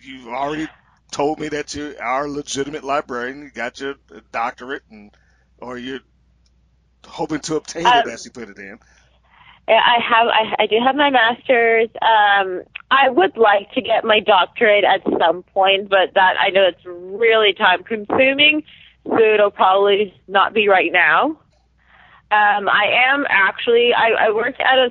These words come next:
Speaker 2: small library, and I am, um, the head librarian there. I'm the library director for a small library. So it is mostly true.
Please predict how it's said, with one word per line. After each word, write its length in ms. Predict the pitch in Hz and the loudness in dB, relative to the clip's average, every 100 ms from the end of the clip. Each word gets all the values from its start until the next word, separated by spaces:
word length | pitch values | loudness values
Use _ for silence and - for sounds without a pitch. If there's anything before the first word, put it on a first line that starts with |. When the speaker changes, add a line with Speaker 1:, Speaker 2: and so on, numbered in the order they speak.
| - | -4
Speaker 2:
small 260 | 233 196 208 | 0 2 4
library, 540 | 220 220 220 220 254 - | 2 0 -2 0 2 2
and 160 | 226 | 2
I 60 | 214 - 196 196 | 2 2 2 2
am, 100 | 196 196 196 _ - | 0 -2 -12 _ -2
um, 480 | 170 170 143 120 170 - | 2 4 2 0 -4 0
the 160 | 208 | 0
head 200 | 202 180 | 2 0
librarian 540 | 170 170 160 151 - 165 | 2 2 2 2 0 0
there. 160 | 180 | 2
I'm 160 | 190 202 | 2 2
the 80 | 190 | 2
library 400 | 175 156 165 170 | 2 2 2 0
director 480 | 180 185 185 208 214 | 2 0 0 -2 0
for 160 | 208 | 0
a 100 | 170 170 | 0 0
small 240 | 180 - - | -4 0 2
library. 600 | 156 - 110 113 214 - _ - _ _ _ _ _ _ _ _ _ - | 2 0 0 0 -2 -6 _ -20 _ _ _ _ _ _ _ _ _ 0
So 240 | 254 254 | 2 4
it 140 | - 403 | 2 2
is 160 | 554 | 4
mostly 400 | 339 294 302 - - | 4 2 -2 -10 -6
true. 220 | 254 | -4